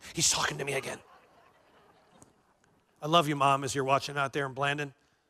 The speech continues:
Uh, but one night, we lived in row homes, almost outside Reading,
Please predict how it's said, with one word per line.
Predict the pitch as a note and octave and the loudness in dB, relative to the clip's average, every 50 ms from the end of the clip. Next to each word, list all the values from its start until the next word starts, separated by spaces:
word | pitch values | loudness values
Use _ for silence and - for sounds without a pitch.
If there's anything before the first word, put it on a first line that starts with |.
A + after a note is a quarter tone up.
| _ _ _ _ _ _ _ _ _ _ _ - | _ _ _ _ _ _ _ _ _ _ _ 2
Uh, | E3+ E3 E3 D#3+ D#3 D3+ C#3 C#3+ - _ _ _ _ _ _ _ _ _ _ _ _ _ _ _ _ _ _ _ _ _ _ _ _ | 4 6 6 6 6 4 2 -2 -8 _ _ _ _ _ _ _ _ _ _ _ _ _ _ _ _ _ _ _ _ _ _ _ _
but | - E3+ E3 D3+ | -2 -2 0 2
one | D#3 G3+ A#3 C4 C4 B3 A3 | 4 4 4 2 0 -2 -2
night, | F#3 E3+ D#3+ D#3+ D3+ | 0 2 2 0 -2
we | D3+ E3 | -2 -2
lived | F3+ F#3+ G#3+ F#3+ F3+ | 2 2 2 4 2
in | E3+ | 0
row | D#3+ D3+ E3+ F3+ F3+ | 2 4 4 4 4
homes, | D#3 D3 D3+ C#3+ C#3 C3 A2+ - - | 2 0 -2 -4 -4 -6 -10 -6 -2
almost | E3 F#3 G3+ G3 E3 - - | 0 0 0 0 -2 0 0
outside | D#3+ D#3+ D3 - - D#3+ D3+ C3+ | 0 0 0 0 0 0 0 2
Reading, | D3 D#3 D3+ D3+ D3+ D3+ C3+ | 2 2 2 2 0 -4 -8